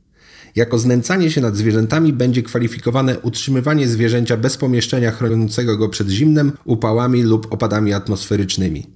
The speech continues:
Ta propozycja brzmi pozornie niegroźnie, wszak chodzi jedynie o ludzkie warunki trzymania zwierząt podwórkowych, prawda? Warto jednak uświadomić sobie, jak trudne będzie dla wielu posiadaczy zwierząt, zwłaszcza uboższych, zapewnienie wszystkich wymaganych przepisami warunków, co może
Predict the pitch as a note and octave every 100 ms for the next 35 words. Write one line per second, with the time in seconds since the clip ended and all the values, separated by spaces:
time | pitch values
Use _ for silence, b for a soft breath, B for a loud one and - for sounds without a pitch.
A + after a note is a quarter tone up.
0 | _ F3 F#3 D#3+ C#3+ C3+ C3 A#2 A2 B2
1 | B2 A2+ A#2 A#2 C3+ D#3+ F3+ G3+ B2 A#2+
2 | A2+ - B2+ - B2+ B2 B2+ A#2 B2+ B2
3 | B2 A#2+ A2 A#2 A2 A2 G#2+ G#2+ - A#2
4 | A#2 A2 G#2 G#2 G#2+ G#2+ A#2 A2 A2+ -
5 | F2+ D#2+ - F2 F#2 A#2+ - - B B
6 | B B B2+ - D3+ D3 C3+ C3+ B2 A#2
7 | C#3+ B2+ - A2+ A2 A#2 A2+ - F3+ D#3
8 | A2+ G2+ G#2+ G#2+ G#2 G#2 A#2 B2 A2+ G#2+
9 | A2 G#2+ G#2+ G2+ A2+ B2 G#2 F#2+ A2+ A#2
10 | - G2+ G#2+ E3+ - - G#2 G#2+ B B
11 | B - A2 B2+ E3 F#3+ E3 - B3 -
12 | B2 A#2 A#2 A2+ B2+ B2+ A#2 A#2 A2 -
13 | A#2+ A2 G#2+ G#2 F#2+ F#2 B2 - - D#3+
14 | E3+ E3 D#3+